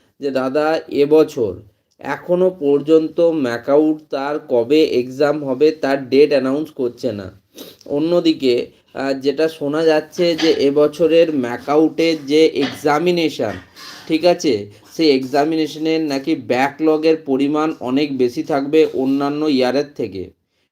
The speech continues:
এবার দেখো, মূলত দুই ধরনের স্টুডেন্ট কিন্তু ম্যাকআউটের এক্সাম দিতে বাকি আছে। বি,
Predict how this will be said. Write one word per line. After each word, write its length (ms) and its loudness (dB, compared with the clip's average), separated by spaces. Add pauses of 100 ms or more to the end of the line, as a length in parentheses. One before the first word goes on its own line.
(120)
এবার 360 -2
দেখো, 380 -2
মূলত 460 0
দুই 300 0
ধরনের 440 0
স্টুডেন্ট 500 0
কিন্তু 340 -4
ম্যাকআউটের 560 -2
এক্সাম 400 -2
দিতে 260 -2
বাকি 380 -2
আছে। 280 -4
বি, 640 -4